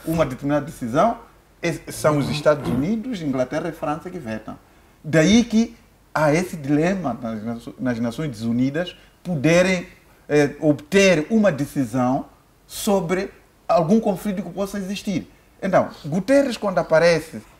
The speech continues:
a pronunciar-se desta maneira, eu penso isso que se trata de tentar lavar a roupa suja que ele neste momento veste, porque ele perdeu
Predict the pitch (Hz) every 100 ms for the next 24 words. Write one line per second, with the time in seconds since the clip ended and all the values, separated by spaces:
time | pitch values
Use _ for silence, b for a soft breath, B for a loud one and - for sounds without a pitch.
0 | _ - 139 151 147 131 - 170 - 123
1 | 147 143 117 113 170 135 98 - b b
2 | b 214 220 208 214 202 185 202 185 160
3 | 160 - 190 185 180 147 143 131 b b
4 | b - 170 151 - 190 185 160 117 131
5 | 139 123 107 104 - 107 - _ _ -
6 | - 170 151 143 147 127 127 123 113 120
7 | 120 113 120 123 107 95 92 - - 117
8 | - b b - 135 117 135 - 113 95
9 | 123 131